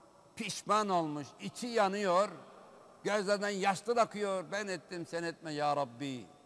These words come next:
diyor. Tövbe edebiliyor. Bu,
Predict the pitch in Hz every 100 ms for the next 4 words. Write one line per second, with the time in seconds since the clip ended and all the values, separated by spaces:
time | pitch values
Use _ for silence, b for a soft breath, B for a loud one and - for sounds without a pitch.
0 | 107 127 151 180 233 330 - - - -
1 | - - - - - - - - - -
2 | - - _ - _ - 143 143 156 139
3 | 143 135 131 127 104 - - - _ _
4 | _ _ _ - 156